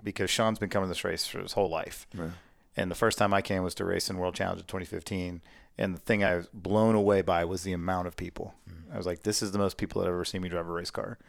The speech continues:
Speaker 1: This is incredible."
Speaker 2: Yeah.
Speaker 1: And Sean literally was there, and he's like, "Oh, this is a good turnout."
Speaker 2: Good turn-, yeah,
Speaker 1: But that's,
Speaker 2: yeah.
Speaker 1: that's Long Beach. I was like, "This is incredible."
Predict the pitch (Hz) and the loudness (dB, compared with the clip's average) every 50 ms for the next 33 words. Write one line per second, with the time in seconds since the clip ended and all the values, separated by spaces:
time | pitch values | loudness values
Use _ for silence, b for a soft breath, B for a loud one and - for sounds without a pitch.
0 | b b b b - 98 - 92 87 90 85 - - 90 87 98 104 - B B | b b b b -2 -2 -2 -2 -4 -4 -4 -4 -4 -4 -4 -6 -10 -10 B B
1 | 92 92 B B B B 117 101 - - - - 139 127 127 120 117 113 110 110 | -14 -16 B B B B -4 0 2 2 4 4 4 4 4 4 4 4 6 6
2 | 104 98 90 87 87 131 151 123 98 98 104 104 - 98 101 98 90 98 101 - | 4 4 2 6 8 10 12 12 10 8 6 4 2 2 2 4 2 2 2 2
3 | - 202 180 165 143 135 131 131 127 - - - - - - - - - 127 151 | 0 2 2 4 2 0 0 -4 -10 -12 -16 -18 -16 -18 -16 -16 -16 -8 -4 -4
4 | 160 156 - 139 151 180 180 165 - 131 - - - - 92 92 - 127 - 127 | -4 2 4 4 4 4 2 -2 -4 -6 -8 -8 -8 -4 2 4 4 6 6 4
5 | 127 - - - 92 95 - 113 117 - 139 180 170 101 95 90 - - - - | 2 2 0 -8 -8 0 2 2 4 6 6 6 6 4 2 0 -2 -6 -8 -4
6 | - 101 92 95 90 - - - - - 110 117 110 - 104 95 101 92 - - | -4 0 0 0 0 -2 -10 -20 -18 -2 -2 -2 0 0 0 -2 -2 -2 0 2
7 | 101 110 110 90 80 - | 2 2 2 0 -6 -10